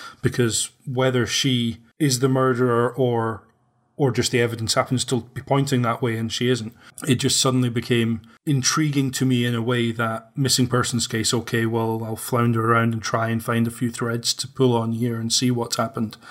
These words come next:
Whereas, no, it's like, no, this is a murder. This woman, over a period of time, has, has gone from being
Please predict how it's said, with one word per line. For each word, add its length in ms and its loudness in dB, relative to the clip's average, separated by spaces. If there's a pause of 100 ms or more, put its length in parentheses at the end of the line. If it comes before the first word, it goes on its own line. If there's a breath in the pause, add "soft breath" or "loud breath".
(380 loud breath)
Whereas, 400 2
no, 180 2
it's 140 -6
like, 200 -8
no, 180 -2
this 200 0
is 80 0
a 80 4
murder. 400 2
This 320 -2
woman, 640 0 (500 loud breath)
over 280 2 (680)
a 80 -4
period 360 2
of 140 0
time, 340 2
has, 400 0 (480)
has 160 2
gone 280 2
from 340 0
being 440 2